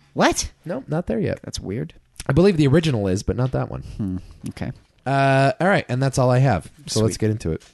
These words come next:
Speaker 1: Let's do it.
Speaker 2: And talk about your first nominee, Beauty and the Beast.
Speaker 1: Yeah.
Speaker 2: Directed by Gary Trousdale and Kirk Wise, nominated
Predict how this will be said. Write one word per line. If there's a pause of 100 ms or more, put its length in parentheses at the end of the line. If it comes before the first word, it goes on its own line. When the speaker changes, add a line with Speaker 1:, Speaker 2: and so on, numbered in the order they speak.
(480)
Speaker 1:
Let's
do
it. (160)
Speaker 2:
And
talk
about
your
first
nominee,
Beauty
and
the
Beast. (560)
Speaker 1:
Yeah. (200)
Speaker 2:
Directed
by
Gary
Trousdale
and
Kirk
Wise,
nominated